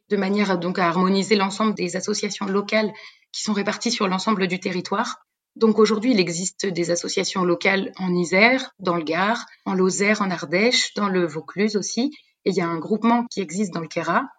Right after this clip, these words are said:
Pour la Drôme, c'est en pleine construction. Il y a plusieurs porteurs de projets. Et pour les territoires de la Savoie et de la Haute-Savoie, on commence à référencer quelques porteurs de projets. La fédération, elle est donc régie par la loi de mille neuf cent un.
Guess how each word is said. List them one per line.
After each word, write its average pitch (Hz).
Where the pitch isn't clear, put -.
Pour 214
la 185
Drôme, 262
c'est -
en 170
pleine 262
construction. 226
Il -
y -
a 139
plusieurs 156
porteurs -
de 170
projets. 175
Et 196
pour 214
les 220
territoires 220
de 190
la 180
Savoie 214
et 214
de 170
la 165
Haute-Savoie, 170
on 185
commence 226
à 226
référencer 185
quelques 190
porteurs 220
de 196
projets. -
La 185
fédération, 196
elle 170
est 175
donc 170
régie 208
par 196
la 175
loi 175
de 185
mille 185
neuf 170
cent 170
un. 269